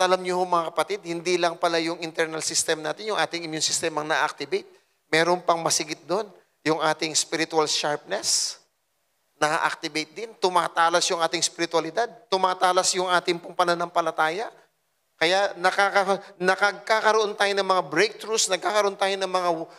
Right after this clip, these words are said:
ah, mga, mga winning moment, especially kapag tayo po'y nag-aayuno. So, napakahalaga po ng preparation. At ang preparation na ginawa ni Esther ay ang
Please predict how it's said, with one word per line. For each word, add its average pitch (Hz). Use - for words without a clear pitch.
ah, 165
mga, 170
mga 165
winning 226
moment, 220
especially 185
kapag 165
tayo 160
po'y 156
nag-aayuno. 131
So, 220
napakahalaga 214
po 208
ng 185
preparation. 175
At 170
ang -
preparation 233
na 214
ginawa 190
ni 190
Esther 151
ay 160
ang 160